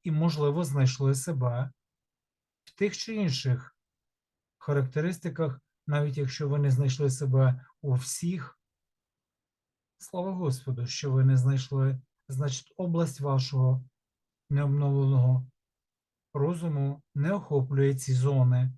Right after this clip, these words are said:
або в цих зонах вона потерпіла зміни, була привнесена на інший рівень.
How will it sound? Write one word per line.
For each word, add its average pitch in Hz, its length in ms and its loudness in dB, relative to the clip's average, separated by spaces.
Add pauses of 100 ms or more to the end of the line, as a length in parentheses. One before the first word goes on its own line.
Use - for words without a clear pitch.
(420)
або 127 200 -2
в 123 100 0
цих 131 240 -2
зонах 165 420 -4
вона 135 200 2
потерпіла 143 720 -4
зміни, 131 680 2 (500)
була 165 500 -2 (260)
привнесена 139 720 4
на 135 120 2
інший 120 400 -2
рівень. 117 400 -4